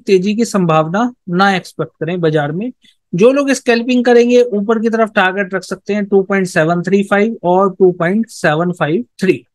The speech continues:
दो लेवल्स बाजार में। तो ये स्कैल्पिंग के लिए मैंने आपको बताया। जब भी बाजार टू पॉइंट सिक्स नाइन सिक्स के नीचे चलेगा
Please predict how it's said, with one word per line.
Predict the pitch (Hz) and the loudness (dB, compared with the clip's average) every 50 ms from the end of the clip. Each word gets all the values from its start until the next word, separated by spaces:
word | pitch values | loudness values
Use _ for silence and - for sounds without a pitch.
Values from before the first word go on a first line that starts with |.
| _ - - | _ -8 -2
दो | 165 196 226 226 | 2 4 4 4
लेवल्स | 202 175 143 131 135 127 127 - - - - - | 4 2 0 -2 -6 -12 -14 -16 -18 -16 -10 -4
बाजार | 160 175 175 170 165 143 120 | -2 0 0 2 0 -2 -2
में। | 123 _ _ _ _ _ _ _ _ _ - | -6 _ _ _ _ _ _ _ _ _ -2
तो | 320 320 | 2 2
ये | 294 - 320 294 | 4 4 2 2
स्कैल्पिंग | 302 - - 233 220 214 214 233 226 226 | 0 0 0 0 0 0 -2 -4 -4 0
के | 214 226 | 0 0
लिए | 220 220 226 233 | 0 0 0 0
मैंने | 226 214 202 208 | 0 2 2 2
आपको | 196 156 139 - - 196 190 | 0 -2 -2 -4 -6 -4 -4
बताया। | 175 147 - 117 - - - _ - 160 | -4 -6 -8 -12 -20 -20 -20 _ -8 -2
जब | 151 208 220 247 | -2 -2 0 2
भी | 311 349 | 2 2
बाजार | 349 320 269 247 254 254 262 262 | 2 4 2 2 2 0 0 0
टू | 254 262 254 247 | -2 -2 -4 -2
पॉइंट | 226 247 254 262 247 | 0 0 2 2 0
सिक्स | - - 247 240 240 - 240 | 0 -2 -4 -4 -2 -2 0
नाइन | 240 240 247 247 | 2 2 2 2
सिक्स | 226 - 220 202 202 - | 0 -2 -6 -6 -6 -8
के | - - 226 | -6 -4 -2
नीचे | 214 202 196 190 214 208 | 0 0 -2 -2 -4 -4
चलेगा | 202 185 165 160 160 165 175 208 220 | -2 -2 -2 -2 -2 -2 -2 -4 -4